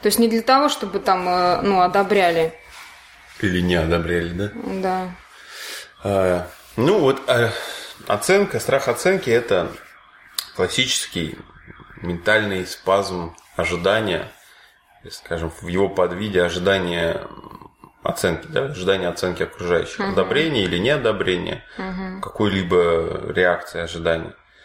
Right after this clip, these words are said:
Speaker 2: И находясь в этом ожидании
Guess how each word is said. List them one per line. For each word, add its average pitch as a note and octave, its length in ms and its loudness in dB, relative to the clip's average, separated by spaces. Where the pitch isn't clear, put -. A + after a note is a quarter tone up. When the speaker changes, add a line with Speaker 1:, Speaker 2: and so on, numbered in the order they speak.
Speaker 2:
И - 60 -10
находясь G#2 460 -2
в G2+ 60 4
этом F2+ 440 0
ожидании G2 760 0